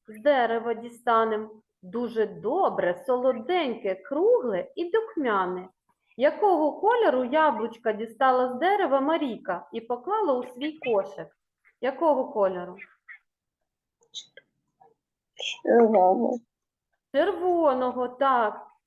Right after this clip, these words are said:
Speaker 1: Червоного кольору, молодець. А яке ще яблучко, е, що про нього можна сказати?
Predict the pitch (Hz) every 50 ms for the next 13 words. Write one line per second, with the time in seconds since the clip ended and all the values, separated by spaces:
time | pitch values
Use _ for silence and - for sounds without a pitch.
0 | _ _ _ _ _ - 254 254 233 247 294 349 370 359 330 302 269 294 285 294
1 | - 277 285 285 262 240 226 220 220 233 233 247 277 294 311 330 254 220 269 233
2 | 202 185 175 180 - - _ _ _ _ _ _ _ _ _ _ _ _ _ _
3 | _ _ _ _ _ 214 247 269 302 311 - - 440 440 415 440 427 - - 349
4 | 349 330 285 254 240 277 285 330 392 403 285 262 262 254 - - - 240 208 202
5 | 202 - - - _ _ _ - 226 240 240 226 220 - - - - 370 359 285
6 | - 285 285 277 277 277 247 226 247 247 247 254 262 254 247 254 254 247 254 -
7 | - 285 262 - - 214 185 185 185 - 185 180